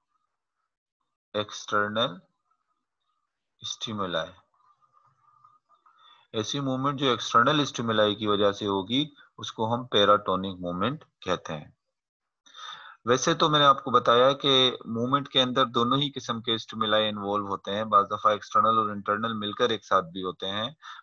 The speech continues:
मगर depend करता है कि आप किस पर focus कर कर उस movement को कौन से type में जो है वो रखना चाह रहे हो। तो चलें, सबसे पहले हम plant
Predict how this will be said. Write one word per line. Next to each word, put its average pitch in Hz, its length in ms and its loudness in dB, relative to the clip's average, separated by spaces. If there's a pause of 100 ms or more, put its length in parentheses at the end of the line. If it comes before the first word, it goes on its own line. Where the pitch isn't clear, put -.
मगर 113 160 2
depend 131 400 -2
करता 120 260 0
है 127 100 2
कि 135 100 -4
आप 120 260 4
किस - 160 -10
पर 131 160 2
focus 110 380 -6
कर 107 180 -4
कर 120 180 -4
उस 113 200 -8
movement 104 280 -6
को 117 160 -6
कौन 104 200 -8
से 104 140 -6
type 92 340 -2
में 95 120 -6
जो 87 140 -2
है 90 60 0
वो 92 120 -4
रखना 87 400 -8 (120)
चाह 90 160 -2
रहे 80 240 -6
हो। - 200 -18 (400)
तो 123 80 -8
चलें, 131 260 -2
सबसे 139 320 -6
पहले 131 260 -2
हम 120 180 2
plant 110 280 2